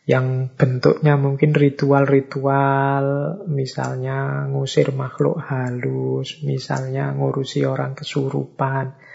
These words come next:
termasuk yang sering disebut oleh Clifford Gate itu selamatan, bancaan untuk hari-hari tertentu, kemudian memberi sajen pada danyang-danyang, dan lain sebagainya. Ini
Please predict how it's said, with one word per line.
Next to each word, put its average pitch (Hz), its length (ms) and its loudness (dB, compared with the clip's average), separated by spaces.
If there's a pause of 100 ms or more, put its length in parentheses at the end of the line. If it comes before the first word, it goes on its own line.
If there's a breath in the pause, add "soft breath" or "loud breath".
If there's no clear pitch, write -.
(380 loud breath)
termasuk 135 520 2
yang 135 160 2
sering 135 240 -2
disebut - 480 -8 (120)
oleh 127 520 0
Clifford 135 480 -2
Gate 131 240 -2
itu 135 160 -2
selamatan, 135 1120 0 (160)
bancaan 127 960 0 (760 loud breath)
untuk 131 720 6
hari-hari 127 640 0
tertentu, 131 1040 0
kemudian 127 640 -2 (320 loud breath)
memberi 131 400 4
sajen 127 560 2
pada 127 480 0
danyang-danyang, 131 1120 2
dan 127 120 4
lain 123 240 -4
sebagainya. 117 840 -10
Ini 131 440 0